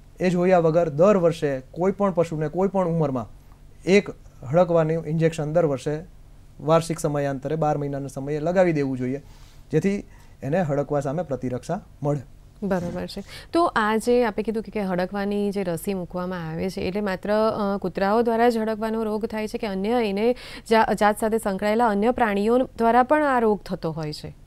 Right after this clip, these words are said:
Speaker 1: ખૂબ, ખૂબ સરસ પ્રશ્ન છે પાયલબેન. અને લોક-, મોટે ભાગે બધા એવું જ માનતા હોય છે કે કૂતરું કરડવાથી હડકવા થતો હોય છે, પણ એ માન્યતા મહદઅંશે સાચી છે, કૂતરું કરડવાથી હડકવા થાય છે. પણ એ સિવાય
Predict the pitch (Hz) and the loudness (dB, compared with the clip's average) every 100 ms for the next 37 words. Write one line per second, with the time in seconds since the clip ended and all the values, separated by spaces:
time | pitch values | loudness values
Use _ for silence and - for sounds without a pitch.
0 | - 165 165 170 156 165 170 165 151 156 | -8 -6 -4 -4 -2 0 0 -2 -4 -2
1 | 160 175 180 151 165 175 180 151 147 156 | 2 2 2 0 0 0 0 -2 -4 -4
2 | 147 127 135 143 139 160 160 156 156 151 | -4 -6 -6 -8 0 2 2 2 2 2
3 | 160 165 151 151 156 165 165 160 143 160 | 2 2 0 -2 0 0 0 -4 -4 -4
4 | 147 147 151 147 131 139 143 139 131 143 | 0 0 0 0 0 0 0 -2 -4 -2
5 | 143 165 180 - - - - - 151 170 | 0 -2 -4 -12 -20 -20 -20 -4 2 2
6 | 180 - 156 165 151 165 165 160 151 170 | 2 0 0 2 2 2 2 2 2 2
7 | 170 180 170 156 175 185 175 160 151 160 | 2 0 0 0 0 -2 -2 -2 -6 -2
8 | 165 156 160 160 151 131 147 147 156 151 | 0 0 -2 -4 -6 -4 -4 -2 -4 -2
9 | 143 160 151 - - - 151 160 160 151 | -4 -2 -6 -8 -20 -8 0 0 0 2
10 | 175 123 | 4 2